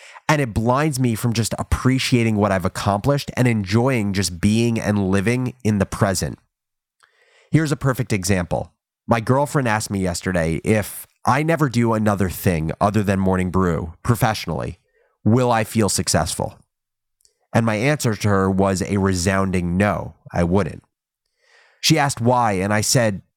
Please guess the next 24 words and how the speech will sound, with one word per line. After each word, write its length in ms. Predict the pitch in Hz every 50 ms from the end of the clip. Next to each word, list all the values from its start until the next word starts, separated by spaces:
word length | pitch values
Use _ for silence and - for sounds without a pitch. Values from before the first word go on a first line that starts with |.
| _ _
because 220 | - 120 120 131 123
I'd 320 | 123 117 117 107 92 -
feel 300 | - - - 139 139 131
like 180 | 123 123 113 -
a 60 | 107
one-trick 480 | 98 101 110 104 - - 95 - - -
pony, 420 | - 104 95 90 85 71 55 95 - _ _ - - - - -
and 80 | 117
I'd 100 | 123 107
feel 180 | - 135 139 123
like 200 | 117 110 101 -
I 100 | 92 92
peaked 320 | - - - 113 - -
too 180 | - - 110 98
early 280 | 95 95 95 92 92
in 60 | 87 87
my 160 | 87 85 85
life, 520 | 82 92 113 120 123 117 113 - - - - - - - - _ -
and 80 | 127 123
I 140 | 117 117
didn't 380 | 117 107 127 135 131 117 90 92
realize 440 | 104 113 117 117 110 104 101 95 95
my 140 | 101 92 92
potential, 640 | - - 104 - 95 95 85 - - - 107 -